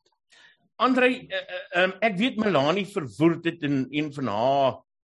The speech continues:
eh, vorige rubrieke al gesê die A N C sal nie, eh, eh, verdeel nie. Maar ek het iewers die week, en nou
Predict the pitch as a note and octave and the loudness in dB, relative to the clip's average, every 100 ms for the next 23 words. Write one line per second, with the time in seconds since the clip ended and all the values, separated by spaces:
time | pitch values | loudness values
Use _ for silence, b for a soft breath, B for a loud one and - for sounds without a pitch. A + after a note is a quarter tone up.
0 | _ G#2 G#2+ G#2 - E3 E3 D3+ C3+ B2 | _ -4 -4 -6 -4 2 2 2 0 -6
1 | G2 B2+ B2+ B2 A2 - - B2 A#2+ B2 | -4 -8 -4 -4 -4 -10 -8 -6 -4 0
2 | B2+ B2+ - B2+ B2+ B2+ A#2+ G#2 B2 B2 | 0 -2 -6 -6 -2 0 0 2 2 0
3 | - _ _ _ - A2 - A2+ A2 G#2+ | -4 _ _ _ -6 -4 -4 -4 -2 -2
4 | G#2 A2+ - - G#2 F2 A#2 C3 B2 G2 | -4 -10 -12 -12 -12 -6 0 2 2 0
5 | F2 - b b _ G2 A2+ A#2 E2+ A#2+ | -6 -12 b b _ -2 -2 -2 -4 -2
6 | F3 - - E3+ D#3+ C3+ B2+ G#2 D#3 G3 | -2 -4 -12 -4 -4 -4 -6 -4 -2 -2
7 | A2+ G#2+ | -2 -4